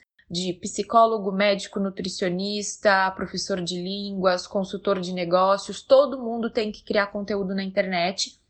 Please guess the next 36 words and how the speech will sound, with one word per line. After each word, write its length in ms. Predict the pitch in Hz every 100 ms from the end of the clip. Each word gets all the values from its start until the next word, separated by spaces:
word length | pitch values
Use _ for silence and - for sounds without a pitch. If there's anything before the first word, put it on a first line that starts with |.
| _
Eu 140 | - 202
acho 200 | 196 -
que 80 | 220
tem 180 | 240
muita 320 | 220 226 285 320
pressão 400 | - 233 226 202
pra 180 | 202
isso. 360 | 185 185 - 269 - - -
Eu 160 | 220
acho 280 | 208 208 -
que 180 | - 226
é, 320 | 202 214 254 - - -
que 80 |
esse 240 | 233 233 285
conteúdo, 800 | - 233 247 226 214 190 202 190
se 160 | - 214
é 60 |
bem 180 | 208 220
feito, 320 | - 202 190
ele 140 | 196 190
tem 240 | 220 233
chance 380 | - 233 214 202
de 120 | 190
converter 600 | - 196 190 180 - 190
e 100 | 220
ele 180 | 202 190
é 100 | 185
positivo, 680 | - 254 196 180 - 175 165
sim. 480 | - - 165 214 - _ -
É, 360 | 151 180 175 -
eu 240 | 208 220
já 460 | 226 196 202 202 202
me 140 | 202
interessei 840 | 208 202 208 196 - 208 190 226 247 - _ -
por 480 | 226 208 196 - -
serviços, 920 | - 226 196 185 202 220 - 285 -